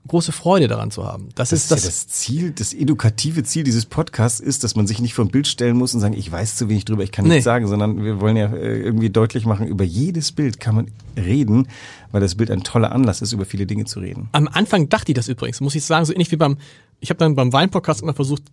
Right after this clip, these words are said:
Speaker 1: so, ne, also, welche Weinsorten gibt es, äh, wo-, wonach schmecken die, ähm, wie kalt muss ein Wein sein, <clears throat> aus welchem Glas trinkt man es und so habe ich's auch hier gedacht am Anfang. Muss man irgendwie auf die Mittelachse achten, was ist mit den Lichtverhältnissen?
Speaker 2: Das können wir jetzt mal machen. Das ist ein
Speaker 1: Und dann habe ich,
Speaker 2: klassisches Bild.
Speaker 1: du hast mich dann überzeugt, das ist alles völlig egal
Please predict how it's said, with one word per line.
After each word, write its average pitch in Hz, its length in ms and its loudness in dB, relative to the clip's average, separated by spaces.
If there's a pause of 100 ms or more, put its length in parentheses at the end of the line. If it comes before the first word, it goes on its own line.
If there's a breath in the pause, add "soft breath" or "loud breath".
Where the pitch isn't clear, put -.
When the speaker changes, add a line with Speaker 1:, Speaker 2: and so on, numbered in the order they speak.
(120)
Speaker 1:
so, 135 280 -2 (140)
ne, 160 180 2
also, - 260 -12 (220 soft breath)
welche 127 240 2
Weinsorten 131 440 2
gibt 127 220 -4
es, 123 160 -6
äh, 135 300 -2
wo-, 131 300 -6
wonach 139 260 4
schmecken 135 340 -2
die, 127 180 -6
ähm, 123 360 -4
wie 135 140 -2
kalt 143 280 -2
muss 135 160 -2
ein 127 160 -2
Wein 131 200 0
sein, 127 200 -2 (120)
<clears throat> 208 100 2
aus 151 180 2
welchem 139 320 0 (260 loud breath)
Glas 147 240 2
trinkt 165 200 2
man 151 100 4
es 147 120 0
und 131 120 0
so 143 160 -2
habe 147 80 -2
ich's - 140 -6
auch 151 140 -2
hier 180 140 4
gedacht 120 320 -2
am 117 80 -8
Anfang. 113 300 -8 (440 loud breath)
Muss 120 160 -8
man 135 120 -2
irgendwie 131 340 -2
auf - 100 -18
die 131 80 -2
Mittelachse - 880 -6
achten, 127 340 -2
was - 120 2
ist 117 120 0
mit 143 140 0
den 139 80 6
Lichtverhältnissen? 143 720 2
Speaker 2:
Das - 120 0
können 104 120 -4
wir 151 60 -6
jetzt 170 60 -12
mal 110 80 -6
machen. - 20 -
Das - 720 -20
ist - 60 -2
ein 170 80 4
Speaker 1:
Und 160 80 4
dann 175 140 4
habe 196 100 4
ich, 180 80 2
Speaker 2:
klassisches 175 180 4
Bild. 175 120 0
Speaker 1:
du 196 60 4
hast 226 100 2
mich 233 140 2
dann 208 140 2
überzeugt, 190 460 2
das - 100 -2
ist - 180 -4
alles 220 240 2
völlig 190 580 0
egal 156 500 4